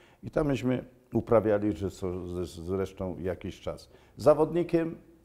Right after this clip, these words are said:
byłem takim ławkowym, słabym byłem, jak tak przedtem mówiono, że: "A, słabo grają, jak grasz jak polskie magii za socjalizmu", taki tam.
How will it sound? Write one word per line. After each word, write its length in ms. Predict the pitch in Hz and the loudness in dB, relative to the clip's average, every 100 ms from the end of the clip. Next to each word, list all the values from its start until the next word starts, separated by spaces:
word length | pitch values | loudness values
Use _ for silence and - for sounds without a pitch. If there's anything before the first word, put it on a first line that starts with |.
| _ - | _ -4
byłem 300 | 123 139 127 | 2 2 4
takim 400 | 131 120 120 113 | 2 0 -2 4
ławkowym, 840 | 123 123 - 127 113 95 - - - - - - - - - | 4 2 2 4 4 -2 -6 -12 -16 -20 -12 -12 -14 -20 -20
słabym 560 | - - 120 139 135 123 | -18 -2 4 4 4 2
byłem, 460 | 123 127 123 117 - - 104 | 2 2 0 -2 -8 -16 -4
jak 360 | 107 104 90 - - - - _ _ - - | 2 2 0 -10 -20 -20 -20 _ _ -16 -8
tak 240 | - 95 92 | 0 0 -2
przedtem 460 | - - 117 117 | -2 0 2 0
mówiono, 720 | 107 104 101 104 101 95 92 90 | -2 -2 0 0 0 -4 -6 -6
że: 300 | 92 90 87 95 | -2 -2 -2 -6
"A, 240 | 113 113 | -2 -2
słabo 460 | 98 - 117 110 101 | -2 0 2 2 2
grają, 400 | 87 101 101 98 | 2 2 2 2
jak 200 | 92 85 - - _ _ _ - | -2 -4 -8 -20 _ _ _ -18
grasz 440 | - 85 107 117 98 | -8 2 6 6 4
jak 260 | 95 - | 0 0
polskie 540 | - 107 92 - 101 98 - 101 98 - _ - _ - - - | 2 2 2 0 0 0 -4 -14 -16 -20 _ -20 _ -20 -20 -12
magii 460 | 95 101 107 95 | -4 0 0 0
za 160 | 87 95 | -2 -2
socjalizmu", 840 | - 95 - 92 87 80 - 80 | -2 -6 -2 -2 0 -6 -8 -8
taki 420 | 73 80 - 80 | -6 -8 -8 -12
tam. 240 | 78 82 | -12 -12